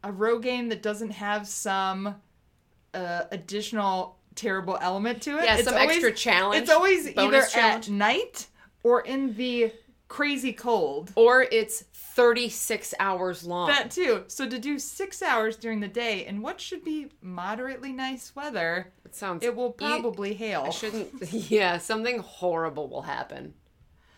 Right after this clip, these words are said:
Speaker 2: Oh, why did I just say that?
Speaker 1: Yeah, we get to hang out for six hours during the day.
Speaker 2: I mean, I'm stoked. I feel like I'm doing fun, easy things in just constant dread of the May race.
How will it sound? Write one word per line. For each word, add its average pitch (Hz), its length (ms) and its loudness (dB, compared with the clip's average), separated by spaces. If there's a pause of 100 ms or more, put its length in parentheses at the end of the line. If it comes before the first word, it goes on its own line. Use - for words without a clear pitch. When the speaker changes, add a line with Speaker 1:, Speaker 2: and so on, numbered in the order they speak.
Speaker 2:
Oh, 240 220 -6
why 202 240 -8
did 311 120 -12
I 190 100 -10
just 156 220 -16
say 196 140 -12
that? 151 320 -14
Speaker 1:
Yeah, 453 240 -4
we 277 80 -8
get 349 180 -4
to 320 80 -4
hang 311 160 -6
out 320 220 -4
for 196 340 -2 (200)
six - 280 -12
hours 165 220 -8
during 170 240 -12
the 165 80 -12
day. 170 80 -4
Speaker 2:
I 233 60 0
mean, 285 240 2 (420)
I'm 349 240 8
stoked. 247 500 0 (460)
I 247 180 4
feel 359 340 -2
like 254 400 0 (240)
I'm 208 260 0
doing 233 340 -2
fun, 240 320 -2
easy 226 280 -4
things 208 460 -4 (180)
in 208 200 0
just - 380 -6
constant 311 920 0
dread 147 520 -2 (420)
of 175 200 -4
the 180 80 2
May 165 300 -4
race. - 600 -10